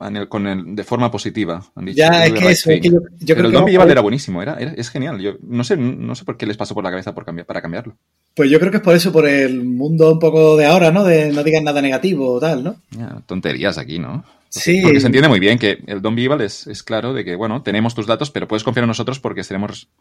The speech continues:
Speaker 1: porque, porque no, no tenemos esa tentación. Al final del día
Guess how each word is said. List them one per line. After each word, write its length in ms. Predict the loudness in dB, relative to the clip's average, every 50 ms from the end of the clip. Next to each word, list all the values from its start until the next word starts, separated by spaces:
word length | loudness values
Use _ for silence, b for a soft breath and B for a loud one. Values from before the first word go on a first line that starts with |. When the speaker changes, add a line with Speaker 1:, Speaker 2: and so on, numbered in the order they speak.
| _ _ _
Speaker 1:
porque, 260 | -14 -10 -8 -8 -8
porque 260 | -8 -8 -10 -8 -6
no, 160 | -4 -4 -2 -2
no 140 | -2 -2
tenemos 280 | 0 0 0 0 -2 -4
esa 140 | -4 -6 -6
tentación. 440 | -4 -4 -6 -6 -8 -8 -12 -14 B B B B B B B B B
Al 120 | -6 -4 -2
final 200 | 2 4 4 6
del 100 | 6 6
día 280 | 4 4 2 2 0